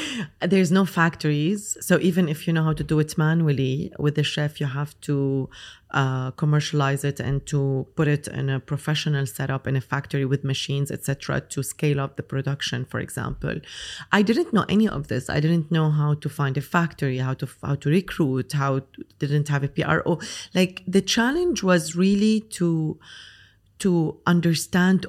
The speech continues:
all of these at the same time with no time, you know, like, I didn't want to take ten years to figure it out.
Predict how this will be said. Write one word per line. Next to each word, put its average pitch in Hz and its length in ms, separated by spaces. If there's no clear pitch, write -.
all 180 320
of 165 140
these 165 280
at 170 220
the 160 80
same 135 320
time 110 420
with 165 200
no 175 280
time, 127 360
you 151 120
know, 147 160
like, 180 380
I 160 100
didn't 190 400
want 165 200
to 151 80
take 147 280
ten 151 220
years 131 240
to 131 100
figure 123 240
it 120 160
out. 78 320